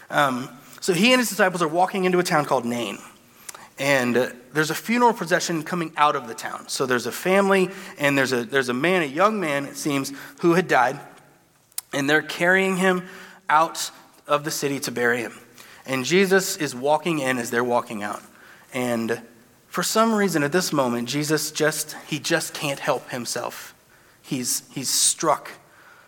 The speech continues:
with this feeling of, "I can't allow this sadness to walk past me. I can't allow this to just happen when I have the power to fix it." In this moment, he just says, "No." And he walks up to the funeral procession and stops them.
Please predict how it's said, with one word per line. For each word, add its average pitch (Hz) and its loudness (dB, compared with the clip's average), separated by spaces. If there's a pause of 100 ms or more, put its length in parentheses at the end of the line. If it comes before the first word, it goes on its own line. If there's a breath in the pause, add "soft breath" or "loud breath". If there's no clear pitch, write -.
(220 soft breath)
with 139 0
this - 0
feeling 151 2
of, 131 -4
"I 143 2
can't 151 0
allow 135 4
this 123 -6
sadness 123 0
to 135 -2
walk 120 -6
past - -4
me. - -18 (880 soft breath)
I - -4
can't 190 2
allow 147 4 (220 loud breath)
this 151 0
to 156 -6
just 127 -4
happen 131 -6
when 127 -4
I 135 2
have - -6
the 127 -12
power 135 0
to 107 -12
fix - -6
it." - -8 (640 soft breath)
In 143 -8
this 170 -4
moment, 196 4
he 175 -2
just 170 0
says, 160 2
"No." 156 4 (720 soft breath)
And 147 -6
he 151 0
walks 185 2
up 226 2
to 220 -6
the 202 4
funeral 185 2
procession 165 -2
and 147 -2
stops - 0
them. - -14